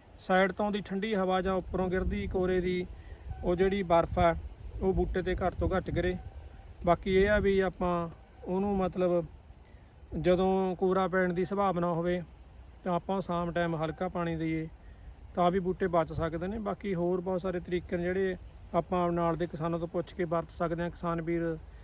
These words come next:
ਇੱਕ ਦੋ ਦੀ ਬਥੇਰੀ ਮਦਦ ਕਰ ਦਿੰਦੇ ਨੇ। ਸੋ ਕੋਈ ਔਖਾ ਨਹੀਂ ਛੋਟਾ ਬੂਟਾ ਪਾਲਣਾ। ਸੋ ਛੋਟਾ ਬੂਟਾ ਇੱਕ ਬੱਚਿਆਂ ਵਾਂਗ ਹੁੰਦਾ,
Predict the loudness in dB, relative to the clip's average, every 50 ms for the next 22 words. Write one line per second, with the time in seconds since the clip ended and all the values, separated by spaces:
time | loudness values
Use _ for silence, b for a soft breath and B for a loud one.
0 | B B -6 -6 -4 -2 -2 0 0 0 0 0 -2 -4 -4 -4 -4 -4 -2 -4
1 | -4 -4 -4 -4 -4 -2 0 -2 -2 -2 -4 -4 -4 -4 -4 -6 -4 -4 -2 -2
2 | -2 -4 -6 -10 -12 -12 -10 -4 0 0 2 2 2 0 2 2 2 2 2 2
3 | 0 0 0 0 0 -2 -2 -4 -2 0 0 0 0 -2 -4 -8 B B B B
4 | B B B B -8 0 2 4 4 4 4 4 2 2 0 0 0 -2 -2 -2
5 | -2 -2 0 0 0 0 0 0 0 0 0 0 0 -2 0 0 0 -2 -2 0
6 | 0 0 2 2 0 0 0 0 0 2 2 2 0